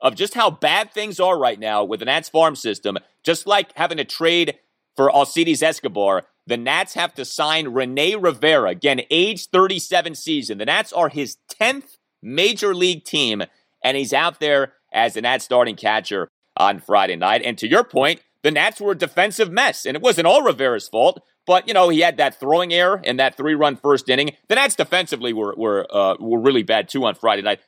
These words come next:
That Yadiel Hernandez overrun of the fly ball in left field, I mean, I mean, that's amateur hour. And I know Yadiel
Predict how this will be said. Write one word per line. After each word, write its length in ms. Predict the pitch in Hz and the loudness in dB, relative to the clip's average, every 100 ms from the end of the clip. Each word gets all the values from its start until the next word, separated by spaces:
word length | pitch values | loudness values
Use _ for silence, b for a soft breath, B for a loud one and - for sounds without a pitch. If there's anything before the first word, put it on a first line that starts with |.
| - | -6
That 160 | 233 | -6
Yadiel 520 | 156 160 196 185 170 | -2 0 2 0 -4
Hernandez 640 | 123 127 127 143 139 135 113 | -4 -4 -2 0 0 -2 0
overrun 540 | 127 151 151 131 147 135 | 2 2 0 2 2 2
of 20 | |
the 80 | 104 | -4
fly 320 | - 117 135 | 0 2 2
ball 320 | 110 123 131 | 0 0 0
in 80 | 104 | 0
left 260 | 117 120 | 0 0
field, 300 | 117 117 123 120 | 0 2 2 0
I 100 | 143 | 0
mean, 200 | 160 170 - | 0 -2 -2
I 120 | - | 0
mean, 140 | 185 | 0
that's 260 | 277 254 - | 2 0 0
amateur 500 | 180 220 214 - 147 | -2 0 0 0 2
hour. 260 | 127 107 104 | 2 2 2
And 100 | 214 | 0
I 60 | |
know 140 | 233 202 | 2 2
Yadiel 640 | 175 185 165 160 165 | 4 2 4 2 2